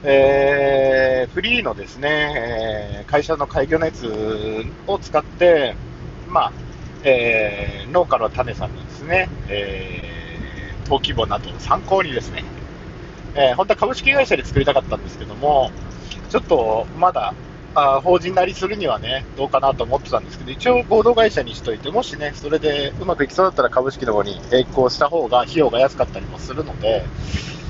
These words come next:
<clears throat> 一応合同会社で、クレイジーアグリジャパン合同会社で今、かっこ仮ですけどね、えー、計画しております。で、まあ、あー、いろいろリース契約とかのかん、うんぬんとかもいろいろあってね、あの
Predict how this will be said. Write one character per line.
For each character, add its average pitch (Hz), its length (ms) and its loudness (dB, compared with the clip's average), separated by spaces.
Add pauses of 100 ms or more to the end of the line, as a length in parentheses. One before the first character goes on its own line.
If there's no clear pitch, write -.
(260)
<clears throat> - 580 -2
一 165 200 0
応 165 80 6
合 175 180 4
同 190 140 2
会 202 160 2
社 139 120 0
で、 107 240 -2
ク - 60 -12
レ 156 100 6
イ - 20 -6
ジ 165 120 4
ー 170 40 6
ア 170 40 4
グ 170 60 -2
リ 170 100 0
ジ 185 60 4
ャ 180 40 0
パ 196 120 4
ン 165 40 -10
合 143 140 2
同 156 100 4
会 151 140 4
社 131 100 -6
で 113 80 -2
今、 - 220 -8
か - 160 0
っ - 20 0
こ - 60 -14 (100)
仮 123 160 0
で 135 120 -4
す - 80 -10
け - 60 -14
ど - 80 -12
ね、 120 200 -6 (600)
え 110 160 -2
ー、 - 40 -12
計 110 120 -2
画 104 140 -2 (120)
し - 100 -8
て 98 60 -8
お 90 40 -8 (100)
り 82 80 -10 (160)
ま 101 120 4
す。 - 220 -10 (1040)
で、 170 100 6
ま 180 220 2 (480)
あ、 147 560 2
あ - 20 0
ー、 151 40 -2
い 170 100 -4
ろ 196 100 4
い 185 40 4
ろ 196 100 2
リ 220 100 -4
ー - 20 -2
ス - 80 -8
契 240 100 4
約 214 140 4
と 175 100 4
か 143 60 6
の 127 120 2
か 151 220 0
ん、 139 60 -8 (160)
う 143 60 -10
ん 143 80 -8
ぬ 127 80 -4
ん 113 40 -10
と 110 100 -4
か 110 60 -4
も 113 60 -6
い 123 60 -2
ろ 139 120 6
い - 20 -
ろ 135 80 8
あ 165 60 6
っ - 40 -12
て - 160 -12
ね、 - 180 -10 (120)
あ 104 160 2
の 101 100 -4